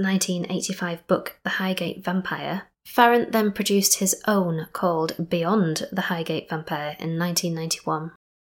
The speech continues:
Their feud culminated in nineteen seventy-three in a heavily advertised magic duel, and rumours abounded within the media that they were even planning to sacrifice a cat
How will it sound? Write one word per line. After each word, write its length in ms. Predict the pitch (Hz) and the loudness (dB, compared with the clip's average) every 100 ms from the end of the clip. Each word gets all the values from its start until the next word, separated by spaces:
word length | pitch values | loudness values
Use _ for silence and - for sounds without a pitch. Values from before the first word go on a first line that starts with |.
| _ _ _ _ - | _ _ _ _ -10
Their 220 | 208 240 | 2 4
feud 540 | 240 - 302 302 294 - | 4 2 2 2 0 -2
culminated 800 | - 277 262 208 190 - 180 170 | 2 6 6 6 2 2 0 0
in 320 | 190 180 - | -2 0 0
nineteen 480 | 214 226 226 214 196 | 2 2 2 2 4
seventy-three 1080 | 196 202 196 - 190 - 190 185 175 - - | 4 2 0 -2 -4 -4 -2 0 -2 -4 -2
in 400 | 196 180 175 - - | 0 2 0 -2 -2
a 80 | 190 | -2
heavily 600 | - - 233 233 208 202 | 0 0 4 4 4 2
advertised 1000 | 202 190 185 - 180 170 170 170 - - | 0 0 -2 -2 -4 -2 -2 -2 -4 -4
magic 580 | 185 175 196 190 - - | -4 0 2 2 -2 -2
duel, 460 | - 185 151 - - _ _ | 2 2 2 -4 -8 _ _
and 440 | - 226 214 214 - | 6 6 6 4 2
rumours 580 | 214 262 285 277 254 233 220 | 4 6 6 6 6 6 4
abounded 720 | 214 226 233 220 180 165 - | 6 8 10 8 4 0 0
within 220 | 202 190 185 | 2 4 4
the 80 | |
media 580 | 180 190 180 160 156 - - | 4 4 4 0 -2 -4 0
that 160 | 196 | 0
they 140 | - 196 | 0 0
were 140 | 185 - | 2 2
even 500 | 233 240 240 233 - | 4 6 6 4 2
planning 560 | - 226 214 208 208 - | 2 4 4 4 2 2
to 100 | - | 2
sacrifice 720 | 196 - 214 214 - 202 196 - | 4 4 2 -4 -2 -2 0 -2
a 60 | |
cat 500 | - - 185 - - | -2 0 2 2 0